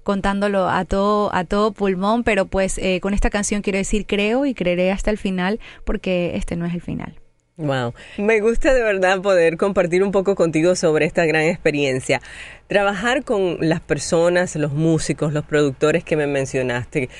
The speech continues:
Speaker 2: ¿qué significa eso para ti? Hemos visto videos como El guardián de mis sueños.
Speaker 1: Ujú.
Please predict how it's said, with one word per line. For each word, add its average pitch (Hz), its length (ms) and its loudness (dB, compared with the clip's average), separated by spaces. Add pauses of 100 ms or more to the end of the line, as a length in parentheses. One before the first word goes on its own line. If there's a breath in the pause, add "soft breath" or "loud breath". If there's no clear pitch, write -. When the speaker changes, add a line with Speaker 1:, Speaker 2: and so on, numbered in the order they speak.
(220 loud breath)
Speaker 2:
¿qué 202 160 0
significa 202 640 0
eso 156 220 -2
para 139 220 0
ti? 123 200 -6
Hemos 202 260 0
visto 233 300 0
videos 170 380 0
como 147 240 -2
El 139 80 -2
guardián 147 600 0
de 160 120 0
mis 139 160 -4
sueños. - 520 -4 (280)
Speaker 1:
Ujú. 185 640 -14